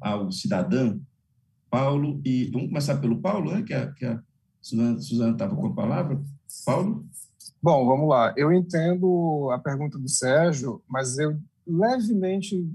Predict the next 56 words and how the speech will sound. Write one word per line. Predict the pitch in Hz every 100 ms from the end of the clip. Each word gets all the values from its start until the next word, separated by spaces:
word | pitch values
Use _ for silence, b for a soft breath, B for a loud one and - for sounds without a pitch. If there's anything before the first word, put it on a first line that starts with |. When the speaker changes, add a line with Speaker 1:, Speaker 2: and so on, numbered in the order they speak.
| 202 -
Speaker 2:
tenho | 160
uma, | 165 160
um | 147 160
ponto | 165 160 151
de | 147
discordância, | 151 - 175 151 120 117 -
né? | 127 - 156
A |
gente | 170 214
não | 240 220
tá | 185 175
tão | 175 160
distante | 143 151 143
da | 143
tecnologia. | 139 135 139 135 131 131 127 131 - _ B B
É, | 143 135 127 127 -
basta | 156 147 165
a |
gente | 170 165
olhar | 160 147
ao | 143
nosso | 143 139 139
redor, | 151 - - - _ _ -
né? | 165 127 139 - _ _ _ _ _ -
É, | 185 143
pra | - 214 226
gente | 233 -
falar | - 180 170 151 147
de, | 139 139 147
de | 135
outras | 160 170 156
perspectivas, | 151 147 139 123 170 175 147
acho | 147 -
que |
a | 165 160
gente | 156 -
precisa | 165 175 170
entender | 170 165
o | 160
seguinte, | - 165 131
tecnologia | 156 165 165 160 175
não | 185 190 160
é | 180
aquilo | 180 - 170 185
que | 214
tá, | 208 180 165 170 -
que | 175
é | 151
o | 165 175
mais, | 135 135 170 185 - - - -
é, | 131 127
o | 143
que | 139
é |
mais | 131 123
recente, | 143 170 139 120 -